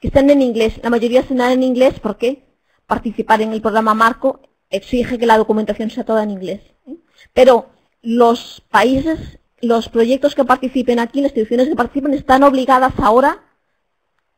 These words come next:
en el programa marco estamos ahora, a depositar en este institu-, en este repositorio. Obligados, ¿eh?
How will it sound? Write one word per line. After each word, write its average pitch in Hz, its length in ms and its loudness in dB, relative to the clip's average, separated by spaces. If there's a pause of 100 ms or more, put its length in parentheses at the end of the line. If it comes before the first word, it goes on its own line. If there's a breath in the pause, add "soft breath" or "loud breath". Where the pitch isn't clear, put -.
en 214 160 -6
el 208 80 -6
programa 214 300 -4
marco 220 200 -6
estamos 214 380 -10
ahora, 247 380 -6 (260)
a 220 120 0
depositar 220 480 -4
en 247 140 -2
este 220 120 -8
institu-, - 300 -14
en 220 200 -8
este 220 300 -6
repositorio. 196 720 -8 (380)
Obligados, 208 800 -2
¿eh? 320 140 -14